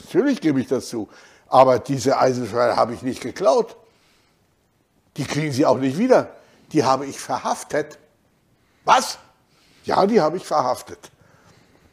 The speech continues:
Denn die ist ja schuld daran, dass meine ganze Familie ermordet wurde.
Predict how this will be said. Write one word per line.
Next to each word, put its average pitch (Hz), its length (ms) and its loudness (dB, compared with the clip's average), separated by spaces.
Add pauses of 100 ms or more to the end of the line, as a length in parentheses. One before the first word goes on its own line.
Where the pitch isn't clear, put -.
(100)
Denn 110 320 -4 (920)
die 170 160 2
ist 208 260 -4
ja 196 120 4
schuld 151 280 -2
daran, 170 320 -2
dass 147 360 -8
meine 135 280 -6
ganze 143 320 -8
Familie 208 380 -6
ermordet 117 500 -6
wurde. 90 200 -16